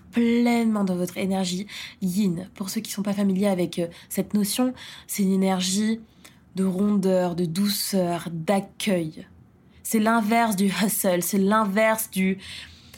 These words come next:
je donne tout, je me bats, et cetera. » Non, en fait, la vie n'est pas toujours un combat.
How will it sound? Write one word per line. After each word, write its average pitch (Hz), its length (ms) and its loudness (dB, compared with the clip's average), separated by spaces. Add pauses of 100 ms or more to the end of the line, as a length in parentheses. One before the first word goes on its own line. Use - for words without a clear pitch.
(220)
je 202 140 -2
donne 185 300 0 (100)
tout, 254 200 4
je 196 140 4
me 190 180 4
bats, 180 380 2
et 202 60 2
cetera. » 175 480 -8 (100)
Non, 220 260 2
en 185 80 0
fait, 170 300 -6 (260)
la 208 140 2
vie 226 140 2
n'est 294 120 2
pas 185 120 0
toujours 226 640 0
un 190 100 0
combat. 190 480 0